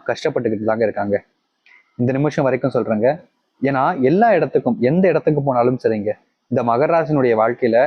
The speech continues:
நோயினால பெரும் கஷ்டத்தை பட்டுக்கிட்டு தான் இருக்காங்க. ஏன்னா இந்த மகர ராசினுடைய வாழ்க்கையில ஏற்படக்கூடிய விஷயங்கள் என்பது அந்த அளவுக்கு அதிகமா இருக்குதுங்க. இவர்கள் போதும்ன்ற அளவுக்கு வாழ்க்கையில கஷ்டம் கிடைச்சிருச்சு,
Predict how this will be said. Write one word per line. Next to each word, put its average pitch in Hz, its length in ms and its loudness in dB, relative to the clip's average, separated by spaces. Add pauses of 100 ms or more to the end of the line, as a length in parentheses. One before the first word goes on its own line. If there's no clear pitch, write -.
(100)
நோயினால 139 680 2
பெரும் 151 320 2
கஷ்டத்தை 123 420 -2
பட்டுக்கிட்டு 107 400 -2
தான் 107 120 2
இருக்காங்க. 101 280 -2 (840)
ஏன்னா 131 200 -2 (220)
இந்த 202 260 4
மகர 156 260 0
ராசினுடைய 151 420 2
வாழ்க்கையில 123 420 0
ஏற்படக்கூடிய 117 560 0
விஷயங்கள் 151 380 -2
என்பது 107 360 -2
அந்த 123 240 -2
அளவுக்கு 123 300 -2
அதிகமா 104 340 -2
இருக்குதுங்க. 98 380 -10 (1000)
இவர்கள் 123 400 0 (640)
போதும்ன்ற 180 460 2
அளவுக்கு 127 440 2 (180)
வாழ்க்கையில 120 460 0
கஷ்டம் 120 340 -2
கிடைச்சிருச்சு, 101 420 -8